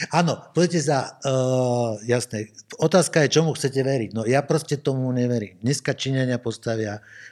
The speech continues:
nemocnicu za dva týždne, Dáni podpor-, postavia tunel po Podmore v blate pomaly. Proste ch-, enorm-, ľuď-, sonda na Marse posiela fotky, naozaj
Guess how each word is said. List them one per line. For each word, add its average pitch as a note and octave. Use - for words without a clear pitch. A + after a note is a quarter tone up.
nemocnicu A#2+
za G#2+
dva A2+
týždne, G#2+
Dáni B2
podpor-, A#2+
postavia A#2+
tunel A#2
po A2+
Podmore A2
v F#2
blate G#2
pomaly. G2+
Proste A#2
ch-, -
enorm-, F3
ľuď-, D3+
sonda F3
na D3+
Marse C3
posiela C#3+
fotky, B2+
naozaj D3+